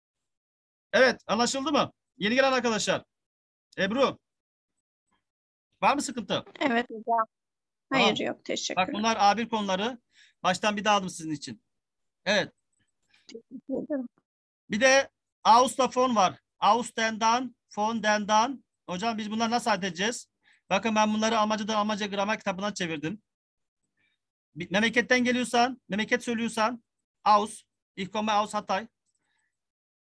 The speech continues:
Speaker 1: Kapalı bir yerden geliyorsan Aus, kapalı yer dediğin ne? Çatısı olan yerler. Okul, hastane, manav, kasap mesela. Bu şekilde ayırt,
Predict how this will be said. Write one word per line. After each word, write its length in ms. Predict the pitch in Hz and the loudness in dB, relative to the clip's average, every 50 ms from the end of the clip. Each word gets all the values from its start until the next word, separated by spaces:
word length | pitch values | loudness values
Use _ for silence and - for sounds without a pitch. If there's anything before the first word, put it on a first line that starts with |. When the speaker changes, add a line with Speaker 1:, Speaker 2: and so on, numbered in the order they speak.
| _ _ _ _ | _ _ _ _
Speaker 1:
Kapalı 360 | - 202 202 190 233 240 262 247 | -2 0 2 4 4 4 4 4
bir 60 | 254 | 2
yerden 240 | 247 240 240 240 226 | 2 2 2 2 0
geliyorsan 420 | 240 240 233 233 - 226 226 226 | 0 -2 -2 -2 -4 -4 -4 0
Aus, 360 | - 208 214 220 226 226 - _ _ _ _ _ | 2 4 4 4 2 -4 -12 _ _ _ _ _
kapalı 320 | - 208 208 208 226 226 233 | -6 -4 -2 -2 -2 -2 0
yer 140 | 240 240 233 | 0 0 0
dediğin 240 | 233 202 254 247 | -2 -4 -4 -4
ne? 140 | 226 240 226 | -4 -4 -4
Çatısı 300 | - 240 233 - - 269 | -4 -6 -6 -4 -2 -2
olan 140 | 240 254 269 | -2 0 0
yerler. 300 | 262 240 208 180 175 170 | 0 0 -2 -2 -2 -4
Okul, 300 | - 220 214 - 226 214 | -2 -4 -6 -4 -4 -2
hastane, 680 | 190 208 214 208 - 226 214 208 214 214 214 208 214 208 _ _ _ _ _ _ - | 0 0 0 0 0 2 2 2 2 2 0 0 -2 -4 _ _ _ _ _ _ -6
manav, 420 | 175 202 208 214 208 208 208 202 | -2 -2 0 2 0 0 0 -2
kasap 420 | - 214 202 - 220 202 202 - _ _ _ - | -4 -6 -4 -2 -2 -4 -4 -4 _ _ _ -12
mesela. 460 | 175 180 - 190 165 165 170 185 - _ _ _ _ _ _ _ _ _ _ _ _ _ _ _ _ _ _ _ - | -10 -6 -4 -4 -2 -2 -2 -4 -6 _ _ _ _ _ _ _ _ _ _ _ _ _ _ _ _ _ _ _ -6
Bu 60 | 277 | -4
şekilde 280 | - 370 359 359 302 302 | -4 -2 -2 2 4 6
ayırt, 160 | 254 233 - | 6 4 2